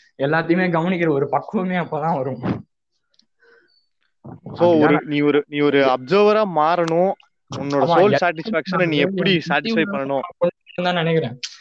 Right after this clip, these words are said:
Speaker 1: எனக்கு எங்க இருந்து ஸ்டார்ட் பண்றதுன்னு தெரியல. நான் சோஷியல் மீடியால பேச ட்ரை பண்றேன், பைத்தியக்கார மாதிரி பேசுறானுங்க. கூட இருக்கிறவங்க கிட்ட பே-, பேச ஆரம்பிச்சான், "இதெல்லாம் லாங் ப்ராசஸ்ரா,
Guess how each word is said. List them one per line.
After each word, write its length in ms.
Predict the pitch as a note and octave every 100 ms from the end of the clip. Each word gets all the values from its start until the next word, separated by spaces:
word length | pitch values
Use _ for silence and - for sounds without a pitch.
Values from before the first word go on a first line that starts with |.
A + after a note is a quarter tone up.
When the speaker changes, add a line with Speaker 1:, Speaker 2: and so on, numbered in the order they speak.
| -
Speaker 1:
எனக்கு 240 | - E3 D#3
எங்க 140 | F#3
இருந்து 180 | B3 A3
ஸ்டார்ட் 300 | - F3 E3+
பண்றதுன்னு 380 | E3 E3 E3 D#3+
தெரியல. 220 | D#3 E3
நான் 200 | E3 D#3 D#3 - _ - _
சோஷியல் 380 | F#3 G#3 F#3+
மீடியால 280 | F3+ E3+ E3
பேச 240 | E3 F3+ G3+
ட்ரை 180 | E3+ E3+
பண்றேன், 340 | E3+ D#3+ D#3+
பைத்தியக்கார 340 | D#3+ D#3+ E3+ D#3+
மாதிரி 180 | E3 D#3+
பேசுறானுங்க. 500 | D3 E3+ D3 D3 D3+ - - - _ _
கூட 160 | G#3 A3
இருக்கிறவங்க 320 | F#3+ F#3 F#3
கிட்ட 180 | E3 E3
பே-, 200 | D3 - -
பேச 180 | - F3 -
ஆரம்பிச்சான், 600 | D#3+ D#3+ D3 D#3+ F3+ E3 - - _
"இதெல்லாம் 300 | D3 E3 F3
லாங் 240 | F3 F#3+
ப்ராசஸ்ரா, 520 | F3+ D#3+ - D3+ D3+